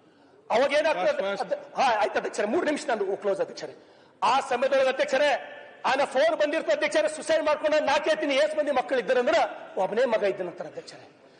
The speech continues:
Speaker 1: ಆ ಸಮಯದೊಳಗೆ ಆ ತಾಯಿ ತಂದೆ ತನ್ನ ಮಗ ಕಳ್ಕೊಂಡ್ರು, ಆಸ್ತಿ ಅಂತಸ್ತು ಹೋಯ್ತು, ಇವ್ರು ಕೊರಗಿ ಕೊರಗಿ ಸಾಯ್ತಕ್ಕಂಥದ್ದು ನಮ್ ಕಡೆ ಸಾಕಷ್ಟು ಇದೆ ಅಧ್ಯಕ್ಷರೇ. ಇದ್ರ ಜೊತೆ ಅಧ್ಯಕ್ಷರೇ, ಆರೋಗ್ಯ ಇಲಾಖೆ ಇವತ್ತು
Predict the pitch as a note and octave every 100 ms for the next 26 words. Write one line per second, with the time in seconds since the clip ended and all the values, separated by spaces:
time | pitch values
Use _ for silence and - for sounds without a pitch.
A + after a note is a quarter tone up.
0 | - - G3 G#3+ G#3 G#3 A#3 A3+ G#3+ G#3
1 | - A3+ A3+ A3 A3+ E4+ F#4+ - - -
2 | - - - C4 B3 C4 D#4 D#4 D4+ E4
3 | D#4+ D#4+ D4 - - - - - B3+ -
4 | E4 D#4 D#4 E4 - D#4+ E4 F4 D4+ A3+
5 | - - - A#3 C#4+ C4+ - A#3 A#3 A#3
6 | A3+ A3 G#3+ A3 G#3+ G#3 G3+ - A3+ A3+
7 | D4+ F4+ D#4 - - - G#3 G#3+ G3 G3+
8 | G3 E3 G3+ - D3+ F3 E3 - C#3+ -
9 | _ _ _ _ - E3 F#3+ E3+ G#3 G#3+
10 | G#3+ - A#3+ C#4 - - - - _ -
11 | - G#3 G#3+ G#3 G3+ - G3+ F3 - -
12 | - - - F#3+ G3 A3+ G3+ E3